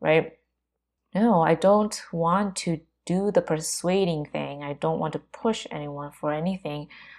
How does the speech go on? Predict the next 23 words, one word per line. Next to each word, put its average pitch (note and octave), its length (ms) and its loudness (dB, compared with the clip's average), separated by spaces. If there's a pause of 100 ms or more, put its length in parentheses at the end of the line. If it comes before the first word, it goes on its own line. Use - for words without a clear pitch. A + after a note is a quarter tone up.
(360)
Um, D3 580 -2 (140)
I F#3 80 2
don't A3 100 2
wanna B3+ 200 4
do G3+ 180 -2
something F#3 340 -2
stressful D3+ 500 0
like D3 220 -2
that. C#3+ 200 -6
Isn't F3+ 180 -2
that C#4 180 2
stressful, G#3 680 -2
right? D#3+ 200 0
<laughs> - 20 0
I A#3 180 8
think G#3 220 2
it's E3 140 -2
stressful. - 720 0 (680)
Um, F3 380 4 (100)
and A#3+ 140 4
also, C4 360 6
I A#3+ 100 8
think B3+ 400 0